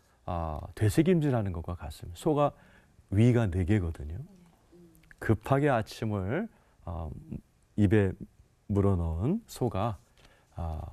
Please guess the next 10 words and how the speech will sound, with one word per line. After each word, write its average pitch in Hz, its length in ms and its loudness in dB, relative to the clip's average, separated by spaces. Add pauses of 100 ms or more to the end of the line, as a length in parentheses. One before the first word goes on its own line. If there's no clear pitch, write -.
(120)
계속해서 120 800 2
하루 127 180 -2
종일 110 420 -2 (240)
조금씩 - 760 -2
위에서 98 400 2
꺼내서, 131 600 -4 (600)
어, 73 240 -6
씹어먹고 90 1040 -2
되새김질하고 87 1300 0 (380)
다시 147 580 2